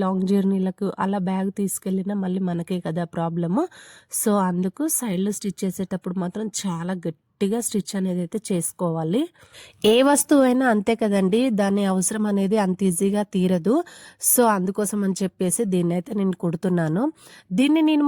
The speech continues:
ఎక్కువ యూజ్ చేయలేదు, just త్రీ, ఫోర్ టైమ్సే యూజ్ చేశాను. కానీ ఆ యూజ్ చేసిన టైంలో కూడా చాలా హెవీ వెయిట్‌తో యూజ్ చేయడం వల్ల ఆ థ్రెడ్స్ అనేవి అంతా పాడైపోయాయి. ప్రతిదానికి ఒక రోజు వస్తుంది,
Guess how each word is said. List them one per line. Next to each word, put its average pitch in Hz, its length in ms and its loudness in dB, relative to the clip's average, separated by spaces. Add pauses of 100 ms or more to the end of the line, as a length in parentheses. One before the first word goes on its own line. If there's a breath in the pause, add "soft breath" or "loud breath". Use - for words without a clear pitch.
(140)
ఎక్కువ 240 260 0
యూజ్ 240 320 0
చేయలేదు, 226 480 0
just 214 200 -2 (120)
త్రీ, 220 120 0
ఫోర్ 220 300 -6
టైమ్సే 220 340 -2
యూజ్ 226 320 0
చేశాను. 214 420 -4
కానీ 196 340 -2 (460 loud breath)
ఆ 240 100 4 (160)
యూజ్ 277 240 2
చేసిన 269 300 0 (100)
టైంలో 226 280 0
కూడా 226 220 -4 (120)
చాలా 208 340 -2
హెవీ 208 320 -2
వెయిట్‌తో 208 340 -2 (100)
యూజ్ 196 220 -2
చేయడం 190 340 -4
వల్ల 185 220 -2 (140)
ఆ 214 40 -2 (120)
థ్రెడ్స్ 175 280 -4
అనేవి 190 320 -2 (100)
అంతా 180 340 -2
పాడైపోయాయి. 180 680 0 (460 loud breath)
ప్రతిదానికి 196 760 0
ఒక - 180 0
రోజు 190 280 0
వస్తుంది, 196 440 0